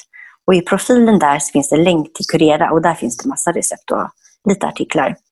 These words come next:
Och om man vill veta mer om Sofies rå glassar och se bilder på dem så har vi såklart ett Instagram för dem också. Och det heter Sofies Raw helt enkelt. Och Sofie stavas med S O P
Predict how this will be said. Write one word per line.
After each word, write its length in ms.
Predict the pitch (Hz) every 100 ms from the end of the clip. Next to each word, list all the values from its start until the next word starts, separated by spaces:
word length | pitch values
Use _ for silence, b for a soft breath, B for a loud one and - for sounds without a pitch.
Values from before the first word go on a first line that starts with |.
| _ _ _ _
Och 120 | 214 214
om 80 |
man 100 | 220
vill 120 | 208 220
veta 240 | 214 220
mer 240 | 254 262
om 80 | 226
Sofies 380 | 220 202 196 180
rå 100 | 180
glassar 480 | 190 202 - 277 220
och 120 | 180
se 100 | 196
bilder 280 | 185 190 269
på 80 | 226
dem 160 | 160
så 140 | - 165
har 120 | 160
vi 80 | 156
såklart 360 | - - -
ett 120 | -
Instagram 400 | 165 143 - -
för 120 | - 160
dem 180 | 151
också. 220 | - - -
Och 180 | 107
det 80 | 160
heter 500 | 151 139 - 143 139 B B B
Sofies 640 | - - 127 - - -
Raw 420 | 131 170 214 - 151
helt 180 | -
enkelt. 380 | - - - - -
Och 180 | 165 - - -
Sofie 500 | - 170 - 170 147
stavas 360 | 143 147 - -
med 100 | 143
S 280 | - - -
O 80 | -
P 260 | - 151